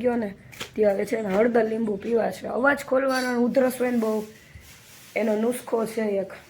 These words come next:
સરસ મસ્ત મજાનો. હળદર લીંબુ બનાવી જરીક મીઠું નાખીને આપણે છે ઈ પી લઈએ તો કાંઈક ગળામાં સારું રહે. જો આ રીતના મેં મીઠું લીધું છે થોડુંક ને થોડીક હળદર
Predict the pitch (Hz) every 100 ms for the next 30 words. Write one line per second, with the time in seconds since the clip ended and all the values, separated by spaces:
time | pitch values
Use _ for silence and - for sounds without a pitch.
0 | - 214 214 202 208 220 - 208 196 196
1 | 190 190 214 220 226 226 226 220 220 254
2 | 262 311 - - - - _ _ - -
3 | - 277 190 233 214 240 254 254 240 247
4 | - 220 202 208 208 247 220 208 277 -
5 | - - - 269 269 226 208 196 196 -
6 | 190 190 - - - - - - 214 226
7 | 208 202 202 214 240 240 240 247 - -
8 | 202 190 208 202 208 208 196 202 196 220
9 | 226 254 262 240 262 240 233 247 254 247
10 | 220 190 214 202 175 190 208 220 254